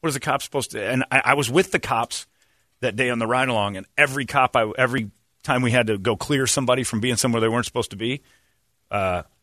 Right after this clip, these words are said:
my cop that day, I don't know if I'm supposed to say who it is, would say,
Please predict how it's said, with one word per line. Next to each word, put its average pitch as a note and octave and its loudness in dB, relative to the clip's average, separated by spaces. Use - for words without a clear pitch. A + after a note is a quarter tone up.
my A2 2
cop A2+ 2
that A#2 2
day, B2 4
I G2 -6
don't F#2 -2
know F2+ 0
if E2+ -4
I'm F2 -2
supposed - 0
to G#2 2
say F2+ 4
who G2+ 2
it F2+ -2
is, G#2+ -4
would - 2
say, G#2+ 4